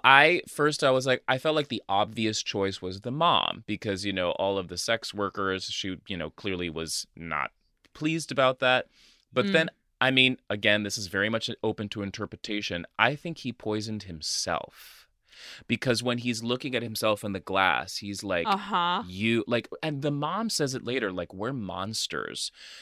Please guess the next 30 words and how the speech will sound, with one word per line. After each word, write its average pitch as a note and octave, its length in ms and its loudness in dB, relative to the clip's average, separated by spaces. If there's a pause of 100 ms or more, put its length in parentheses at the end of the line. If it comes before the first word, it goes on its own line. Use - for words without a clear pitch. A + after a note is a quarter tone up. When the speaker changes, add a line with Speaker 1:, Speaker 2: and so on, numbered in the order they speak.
Speaker 1:
So B2 200 6
I B2+ 160 10
almost E3+ 500 0
feel B2+ 240 -2
like G#2 320 0
the, G#2+ 240 -4
the, G2+ 320 -4
at A2 100 -2
least C#3 280 -2
the G#2+ 80 -6
parents B2+ 580 -2
of E2+ 140 -4
this E2+ 240 -6
family, D#2+ 640 -4 (420)
these G2+ 160 -8
kids A#2 300 -4
are A#2 60 -4
getting G2+ 340 0
older, F#2+ 360 0
they're F#2+ 220 -2
realizing, E2+ 720 -2
like, D2+ 220 -8 (240)
"What, G2+ 160 -18 (280)
what G#2 140 -12
are D3+ 60 -10
we C#3+ 160 -6
fucking F2 720 -16 (240)
doing?" D#2+ 500 -8 (460)
So G#2+ 280 2
Speaker 2:
Yeah. F3 200 -2